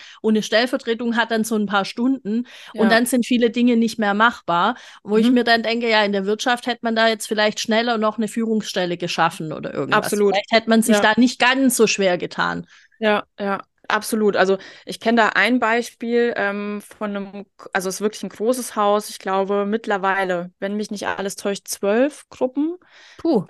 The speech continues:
Speaker 1: Mhm.
Speaker 2: Ähm, ja, und da gab es, ähm, bis vor, weiß ich nicht, ein paar Monaten, ähm, gab's quasi die Hausleitung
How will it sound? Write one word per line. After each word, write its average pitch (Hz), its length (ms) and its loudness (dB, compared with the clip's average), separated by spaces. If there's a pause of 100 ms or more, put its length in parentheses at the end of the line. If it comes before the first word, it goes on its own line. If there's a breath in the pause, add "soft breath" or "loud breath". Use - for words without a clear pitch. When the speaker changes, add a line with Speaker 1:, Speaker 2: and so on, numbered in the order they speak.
(100)
Speaker 1:
Mhm. 220 180 0
Speaker 2:
Ähm, 226 240 -4
ja, 214 380 2
und 208 280 -4
da 220 340 2
gab 240 420 0
es, 285 460 0
ähm, 226 560 -4
bis 226 240 -6 (220)
vor, 214 540 0
weiß 196 180 -6
ich 196 100 -10
nicht, 202 180 -10
ein 196 60 -12
paar 202 160 -8
Monaten, 247 580 0 (440 loud breath)
ähm, 208 400 0
gab's 185 300 0
quasi 196 380 0
die 185 220 -6
Hausleitung 277 1080 0